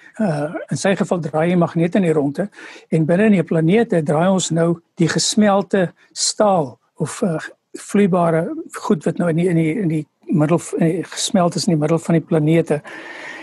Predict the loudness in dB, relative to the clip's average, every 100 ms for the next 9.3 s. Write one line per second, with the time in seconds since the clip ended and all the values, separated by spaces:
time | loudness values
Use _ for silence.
0 | -6 0 4 4 4 4 4 4 2 0
1 | 0 2 0 2 2 2 2 2 4 2
2 | 2 0 2 2 2 2 2 2 2 2
3 | 2 2 2 2 2 0 -10 -16 -6 -2
4 | 0 0 0 0 2 2 2 0 0 0
5 | 0 0 0 -2 0 2 2 0 0 0
6 | 0 0 0 0 -2 -2 0 -2 -2 -2
7 | 0 0 0 -2 -2 -4 -6 -4 0 -2
8 | -2 0 2 4 2 0 -2 0 0 -2
9 | 0 0 0